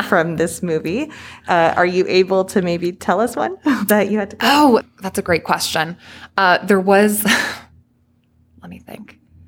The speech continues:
Speaker 1: Which one do I wanna share? Okay, so <laughs> right before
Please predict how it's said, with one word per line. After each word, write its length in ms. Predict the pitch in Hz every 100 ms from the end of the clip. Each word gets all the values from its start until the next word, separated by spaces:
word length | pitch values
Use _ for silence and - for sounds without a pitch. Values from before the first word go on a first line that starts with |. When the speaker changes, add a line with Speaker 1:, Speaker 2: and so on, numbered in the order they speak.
| _ _ _
Speaker 1:
Which 180 | 220 -
one 100 | 180
do 40 |
I 40 | 175
wanna 200 | 185 196
share? 240 | - -
Okay, 320 | 196 190 170 -
so 300 | - 180 180 - -
<laughs> 260 | - - -
right 560 | 190 185 196 208 -
before 1080 | - 208 - 196 185 180 175 170 170 170